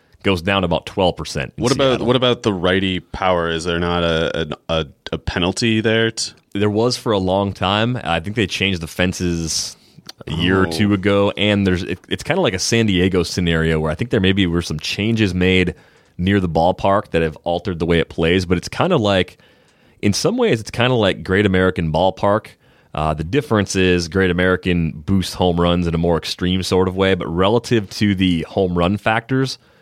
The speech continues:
Speaker 1: the overall run output of the park is lower than you would expect. So it's g-, good for homers,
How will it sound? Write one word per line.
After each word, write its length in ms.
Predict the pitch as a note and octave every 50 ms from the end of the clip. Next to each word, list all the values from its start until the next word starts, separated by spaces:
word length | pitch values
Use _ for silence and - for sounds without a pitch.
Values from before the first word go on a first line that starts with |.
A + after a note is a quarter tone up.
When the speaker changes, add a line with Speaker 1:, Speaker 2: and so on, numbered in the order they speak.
| _ _ _ _
Speaker 1:
the 100 | - - -
overall 560 | - A2 G#2 G#2 G#2 G2+ F#2+ F#2 F2+ F#2 F#2 -
run 480 | - E2 D#2+ E2+ F2+ F#2 F#2+ F#2+ G2 -
output 420 | - F2 F2 - - - - F2
of 60 | E2+ D2+
the 60 | D2+
park 560 | - - - - F#2 E2 D#2 - - - _ _ _ _ _ _ -
is 200 | - F2 D#2+ D#2
lower 380 | D#2+ F2 F2+ F2+ F2 E2+ E2+ D#2+
than 160 | E2 D#2+ D#2+
you 60 | D#2
would 100 | D#2 D2
expect. 540 | D2 - - - - - D2+ C2+ A1 - -
So 180 | - - E2+
it's 160 | D#2+ D2 - -
g-, 140 | - -
good 280 | D#2+ C#2 D2 - D#3 E3+
for 180 | - - C3+ A2
homers, 580 | G#2+ G#2 A2+ A2+ A2+ A2+ A2+ A2+ A2 - -